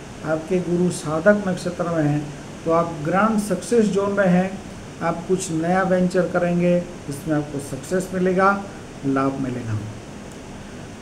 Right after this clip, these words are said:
गुरु के जो ये मृगशिरा नक्षत्र है, केतु के तीन नक्षत्र अश्विनी, मघा, मूला के लिए ठीक नहीं है।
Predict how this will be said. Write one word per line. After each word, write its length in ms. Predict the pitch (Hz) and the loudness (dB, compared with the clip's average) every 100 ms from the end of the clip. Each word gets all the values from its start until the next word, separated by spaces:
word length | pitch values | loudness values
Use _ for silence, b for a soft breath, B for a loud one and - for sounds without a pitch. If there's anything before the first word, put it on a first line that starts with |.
| 156 | 0
गुरु 240 | 196 247 262 | 4 6 6
के 400 | 262 269 262 214 | 6 8 8 8
जो 280 | 247 240 240 | 8 6 8
ये 180 | 233 | 8
मृगशिरा 600 | 214 202 214 208 226 226 | 8 8 8 6 6 6
नक्षत्र 480 | 208 185 - 208 208 | 6 4 2 4 8
है, 320 | 202 196 208 | 8 8 6
केतु 380 | 208 190 185 220 | 6 2 0 0
के 200 | 214 208 | 2 2
तीन 300 | 202 208 202 | 4 6 6
नक्षत्र 420 | 202 - 190 190 | 6 4 2 4
अश्विनी, 760 | 190 190 170 - 190 208 202 202 | 6 6 4 2 2 2 4 2
मघा, 460 | 170 156 175 180 | 2 2 2 4
मूला 360 | 175 160 175 180 | 4 2 4 4
के 160 | 180 190 | 2 0
लिए 260 | 196 196 | 2 2
ठीक 340 | 196 208 202 202 | 2 2 2 4
नहीं 180 | 208 | 8
है। 280 | 214 233 226 | 8 6 2